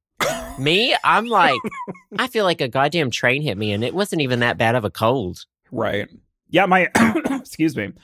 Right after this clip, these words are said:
Speaker 1: I'm not sick. I'm just sick. My sister, who I mentioned last week, is very pregnant. Your pregnancy fucks with your immune system, makes you more immune compromised, uh, makes you more susceptible to a bunch of different things. She's had this, like, pregnancy cold,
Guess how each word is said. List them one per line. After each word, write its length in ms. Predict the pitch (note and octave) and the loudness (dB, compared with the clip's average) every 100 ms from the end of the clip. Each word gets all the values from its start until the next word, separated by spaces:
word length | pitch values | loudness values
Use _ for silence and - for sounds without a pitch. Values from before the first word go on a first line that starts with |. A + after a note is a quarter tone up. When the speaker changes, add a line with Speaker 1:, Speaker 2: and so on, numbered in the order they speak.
| - _ | -20 _
Speaker 1:
I'm 220 | E3+ G3+ | 2 4
not 260 | F3+ F3 - | 4 4 2
sick. 260 | - A#2+ A#2+ | 0 2 2
I'm 140 | B2+ | 2
just 420 | B2+ A2 - - | 0 -2 -6 -14
sick. 440 | - C3 A2 G#2 _ _ _ - | -6 -2 -2 -4 _ _ _ -2
My 160 | D#3 | 0
sister, 600 | E3 F3+ E3 E3+ D#3+ C#3 A#2+ | 0 0 -2 2 2 2 0
who 360 | D3 A#2+ A2 - A2+ | 0 2 -2 -8 -4
I 180 | A#2 A2 | -2 0
mentioned 300 | A#2 G#2+ A#2+ | -2 -2 -2
last 160 | G#2+ | -2
week, 180 | A2+ G#2+ | -2 -2
is 200 | G#2 G2+ - | -4 -6 -12
very 360 | A2 B2+ A2+ | -2 0 0
pregnant. 600 | - D#3+ D3 A#2 G2+ - _ _ _ _ - A#2+ _ | 2 2 2 -2 -6 -12 _ _ _ _ -16 -16 _
Your 120 | C3+ B2 | -8 4
pregnancy 760 | E3+ D#3 C#3+ - C3+ B2 A2+ G#2 _ | 4 4 -2 0 2 2 0 -4 _
fucks 240 | - C3 A#2 | 0 0 0
with 80 | A2+ | -4
your 100 | A2+ | 0
immune 160 | C#3+ | 0
system, 580 | C#3 C3 C3 A#2+ A#2 A2+ _ - | 0 0 2 2 -2 -8 _ -4
makes 180 | A#2 | -4
you 60 | B2 | -2
more 140 | A2+ | -2
immune 260 | A2 A#2+ B2+ | 0 0 2
compromised, 960 | B2+ B2+ B2 A#2+ A2+ A2+ G#2+ - - - _ _ _ | 4 4 4 4 2 2 -2 -8 -14 -20 _ _ _
uh, 120 | A2+ A2 | -4 -2
makes 220 | G#2+ - | -2 -2
you 60 | |
more 100 | A2 | -4
susceptible 520 | G#2 G#2+ A#2 A#2 A2+ A2 | -4 -2 0 2 2 0
to 60 | |
a 40 | A2+ | 0
bunch 140 | A2+ | -2
of 60 | A#2 | -2
different 200 | A2 A2 | -4 -4
things. 160 | G#2+ | -6
She's 220 | - E3+ D3 | -2 -2 2
had 240 | C3+ B2 | 2 2
this, 200 | A#2 - | -2 -2
like, 280 | A#2 G2+ - _ _ - | -2 -2 -8 _ _ -20
pregnancy 580 | - D#3+ D#3 D#3 - B2+ | 2 2 2 -4 -2 -4
cold, 580 | - A2+ A2 G2+ G#2 | 0 2 2 2 -2